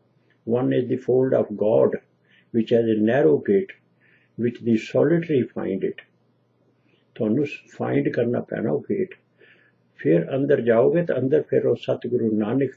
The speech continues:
ਦੀ ਬੇਲ ਲੱਗੀ ਹੋਏਗੀ, ਸਤਿਗੁਰੂ ਜੀ ਦੀ ਤੇ ਨਾਨਕ ਦੀ ਬੇਲ ਲੱਗੀ ਹੋਈ ਹੈ। ਉਹਦੇ ਨਾਲ ਤੁਸੀਂ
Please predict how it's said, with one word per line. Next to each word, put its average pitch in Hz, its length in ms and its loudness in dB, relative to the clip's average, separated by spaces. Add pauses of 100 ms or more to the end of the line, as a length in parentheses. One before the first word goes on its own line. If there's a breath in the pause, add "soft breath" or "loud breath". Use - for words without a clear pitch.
ਦੀ 123 220 0 (640 soft breath)
ਬੇਲ 117 360 2
ਲੱਗੀ 110 320 2
ਹੋਏਗੀ, 107 420 -2
ਸਤਿਗੁਰੂ 110 500 -4
ਜੀ 113 360 0
ਦੀ 131 180 -4
ਤੇ 123 180 -2
ਨਾਨਕ 107 380 -2
ਦੀ 110 100 -6
ਬੇਲ 110 300 0
ਲੱਗੀ 113 280 -2
ਹੋਈ 160 180 -2
ਹੈ। 185 120 -4 (460)
ਉਹਦੇ 160 260 0
ਨਾਲ 156 160 0
ਤੁਸੀਂ - 320 -2